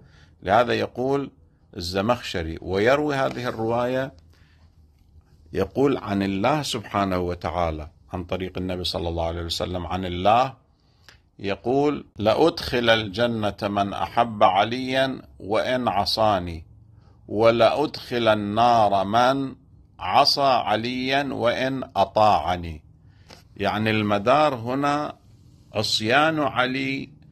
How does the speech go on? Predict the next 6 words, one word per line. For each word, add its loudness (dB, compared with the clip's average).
وإطاعة 2
علي، -6
حب -6
علي 0
وبغض -2
علي. -6